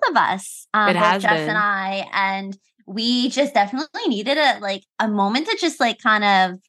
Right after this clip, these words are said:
Speaker 1: reset, right? And we wanted to, like, bring this to your attention, besties, because it's something that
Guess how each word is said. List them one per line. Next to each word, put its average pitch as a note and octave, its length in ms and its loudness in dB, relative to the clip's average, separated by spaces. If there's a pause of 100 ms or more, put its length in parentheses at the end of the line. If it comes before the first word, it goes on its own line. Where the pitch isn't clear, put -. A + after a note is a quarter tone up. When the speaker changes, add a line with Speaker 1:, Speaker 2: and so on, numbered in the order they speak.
Speaker 1:
reset, G#3 680 0
right? G#3 440 2
And G#3+ 200 -2
we B3 120 0
wanted B3 340 2
to, F4+ 80 -10
like, E4 280 -4
bring A3+ 240 0
this A#3+ 200 -4
to A3 120 -12
your G#3 160 2
attention, F#3+ 520 -2
besties, G3+ 640 -6
because G3+ 340 -2
it's G3+ 140 -6
something A3 460 -2
that G3 340 2